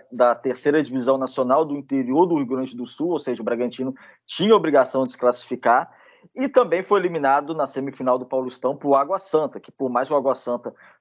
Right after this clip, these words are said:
fez uma bela campanha, vice-campeão paulista, mas não dá um time com investimento bragantino ser eliminado pelo Água Santa.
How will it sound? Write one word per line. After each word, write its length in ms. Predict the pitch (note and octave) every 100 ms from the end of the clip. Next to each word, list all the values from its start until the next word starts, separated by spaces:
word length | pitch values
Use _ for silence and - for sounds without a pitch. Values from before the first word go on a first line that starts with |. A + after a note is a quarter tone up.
| _
fez 220 | B2 A#2
uma 160 | A#2 A2+
bela 400 | G#2+ G#2 D3 C3+
campanha, 500 | - A2+ B2 C#3 A#2
vice-campeão 720 | G2+ D3 - - B2+ B2+ -
paulista, 500 | D3 C3+ A2+ D#3 -
mas 200 | F3 E3
não 120 | A3+
dá 140 | C3+
um 140 | C#3 C#3
time 260 | - C3+
com 140 | C3 C#3
investimento 400 | B2 B2+ B2 A#2
bragantino 520 | A#2+ B2 B2+ C3 D3
ser 200 | - D#3+
eliminado 640 | D#3 D#3 C#3+ B2 A2+ B2
pelo 440 | B2+ C#3 C3 C3 B2
Água 280 | B2 B2+ B2+
Santa. 420 | - G#2 -